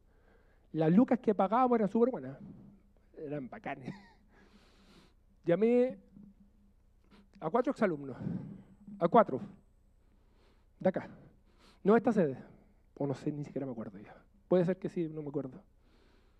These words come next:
Y lo primero que me preguntaron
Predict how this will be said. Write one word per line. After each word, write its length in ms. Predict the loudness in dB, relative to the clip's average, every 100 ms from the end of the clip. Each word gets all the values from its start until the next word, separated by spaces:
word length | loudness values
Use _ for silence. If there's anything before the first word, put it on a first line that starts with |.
| _ _ _ _ _ _ _ 2
Y 100 | 6
lo 100 | 8
primero 340 | 8 8 8
que 100 | 6
me 160 | 4 6
preguntaron 800 | 6 4 0 0 6 6 6